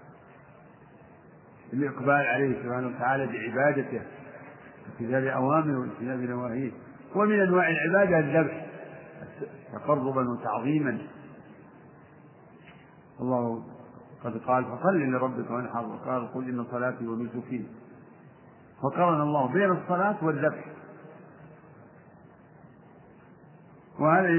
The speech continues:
يحصل من المؤمن في يوم، في مثل يوم الأضحى، يصلي صلاة العيد ويذ-، ويذبح قربان،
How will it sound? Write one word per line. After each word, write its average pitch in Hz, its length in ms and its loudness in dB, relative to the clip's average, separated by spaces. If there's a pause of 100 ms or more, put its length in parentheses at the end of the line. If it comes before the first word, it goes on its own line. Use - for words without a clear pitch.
(180)
يحصل 160 460 0
من 156 140 2
المؤمن 165 440 2
في 139 120 -6
يوم، 147 520 2 (1000)
في 135 200 0
مثل 139 160 0
يوم 151 240 2
الأضحى، 147 440 0 (1600)
يصلي 165 360 6
صلاة 156 300 4
العيد 180 300 0
ويذ-، 160 420 4 (480)
ويذبح 185 380 4 (160)
قربان، 131 360 0